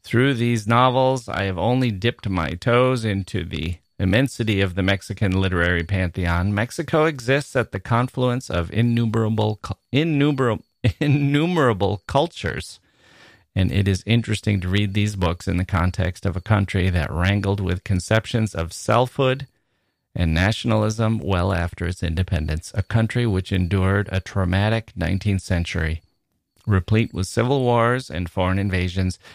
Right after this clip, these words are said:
and which spent the first quarter of the twentieth century embroiled in a tragic and apocalyptic convulsion, which orphaned and widowed many, and which spent the second quarter of the twentieth century reconciling that violence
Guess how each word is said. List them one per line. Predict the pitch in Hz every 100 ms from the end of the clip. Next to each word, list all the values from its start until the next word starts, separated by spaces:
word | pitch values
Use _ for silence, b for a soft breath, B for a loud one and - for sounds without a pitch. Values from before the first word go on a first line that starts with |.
| B -
and | 101
which | 104 98 -
spent | - 139 147
the | 120
first | - 147 -
quarter | - 127 123 135
of | 78 104
the | 98
twentieth | - 107 107 113
century | - 98 92 98 90 -
embroiled | 95 87 90 98 101 104
in | 87
a | 82
tragic | - 113 120 120 131 -
and | 101 87
apocalyptic | 69 92 95 98 98 - 107 -
convulsion, | 117 101 90 87 87 87 87 b b b b
which | 110 -
orphaned | 120 120 - 131
and | 127 104
widowed | 92 107 110 107
many, | 95 82 80 - _ _ _ _ _ -
and | 92 90
which | 82 -
spent | - 98 95
the | 85
second | 82 104 - 92
quarter | - 95 104
of | 87
the | 85
twentieth | - 95 90 92
century | 101 92 - 98
reconciling | 82 90 104 101 95 98 104 101
that | 90 107
violence | 98 85 85 87 87 -